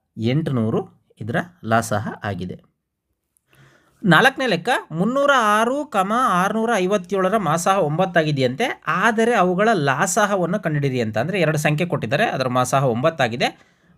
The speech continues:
ಮತ್ತು ಅವೆರಡು ಸಂಖ್ಯೆಗಳ ಲಾಸಾಹವನ್ನು ಕಂಡುಹಿಡಿಯಿರಿ ಅಂತ. ನಮಗೆ ಇಂದಿನ ಲೆಕ್ಕದಲ್ಲಿ ನಾವು ಮಾಡಿದ್ವಿ, ಏನು, ಯಾವುದೇ ಎರಡು ಸಂಖ್ಯೆಗಳು ಅದರ ಲಾಸಾಹ ಮತ್ತು ಮಾಸಾಹದ ಗುಣಲಬ್ಧ ಏನಾಗಿರುತ್ತೆ, ಆ ಎರಡು ಸಂಖ್ಯೆಗಳ ಗುಣಲಬ್ಧ ಆಗಿರುತ್ತೆ.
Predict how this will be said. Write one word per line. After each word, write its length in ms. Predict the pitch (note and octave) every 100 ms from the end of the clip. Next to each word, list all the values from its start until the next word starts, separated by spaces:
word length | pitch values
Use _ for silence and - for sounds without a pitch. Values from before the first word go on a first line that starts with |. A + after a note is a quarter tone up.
| _
ಮತ್ತು 200 | A#3+ A#3+
ಅವೆರಡು 300 | G#3 F3 G#3+
ಸಂಖ್ಯೆಗಳ 360 | A3+ G3+ F3+ G3
ಲಾಸಾಹವನ್ನು 640 | F#3+ D3+ E3+ F3+ E3+ D3+
ಕಂಡುಹಿಡಿಯಿರಿ 380 | C#3 C3 C3 B2
ಅಂತ. 180 | G#2 - - _ _ _ D#3+
ನಮಗೆ 540 | F3+ B3+ C4 E3+ D3
ಇಂದಿನ 520 | F#3 F3+ A#3+ A#3 A#3+ A#3 F3+
ಲೆಕ್ಕದಲ್ಲಿ 480 | D3 D3+ F3+ F3 E3
ನಾವು 160 | C3+
ಮಾಡಿದ್ವಿ, 400 | B2+ D3 C3 D3
ಏನು, 520 | A3+ C#3+ D#3+ G3 B3+ -
ಯಾವುದೇ 640 | C3+ B2 D3 F#3+ G#3 G#3+ A3
ಎರಡು 300 | D#3 D3 D#3
ಸಂಖ್ಯೆಗಳು 960 | D3+ C#3+ C#3+ D#3+ E3 C#3+ A2 A2+ - _ _ _ _ _ _ _ _ _ _ _ _ _ _
ಅದರ 220 | C#3 D3 D#3+
ಲಾಸಾಹ 680 | C3 B2 F3 G3+ G3 G3 G#3
ಮತ್ತು 360 | E3 D3+ E3+
ಮಾಸಾಹದ 680 | C#3+ A#2 C#3+ E3+ C#3+ C3 B2+
ಗುಣಲಬ್ಧ 480 | G2+ A#2+ C#3 C3+ A#2+
ಏನಾಗಿರುತ್ತೆ, 880 | A#2 A2 G2+ G2+ - D3+ A#3+ - _ _ _ _ _ _ _ _ _ _ _ _ _ _ _ _ _ -
ಆ 300 | E3 G#3+ A#3+
ಎರಡು 300 | G#3+ G3 F#3
ಸಂಖ್ಯೆಗಳ 500 | F3+ E3+ D3 C3+ F3+
ಗುಣಲಬ್ಧ 400 | C#3 A#2+ G#2+ D3+
ಆಗಿರುತ್ತೆ. 560 | A2+ G2 - - _